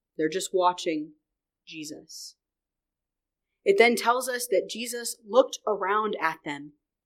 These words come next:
in anger, and that he is grieved by their hardness of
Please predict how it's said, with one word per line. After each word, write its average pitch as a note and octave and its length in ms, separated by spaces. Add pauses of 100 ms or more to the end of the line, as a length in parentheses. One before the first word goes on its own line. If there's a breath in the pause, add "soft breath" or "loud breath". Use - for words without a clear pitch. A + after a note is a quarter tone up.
(100)
in G3+ 320
anger, F3+ 480 (1500)
and F#3+ 120
that C4+ 120
he G3 200
is F3 100
grieved A3 800
by F3 160
their E3+ 140
hardness G#3 640
of - 120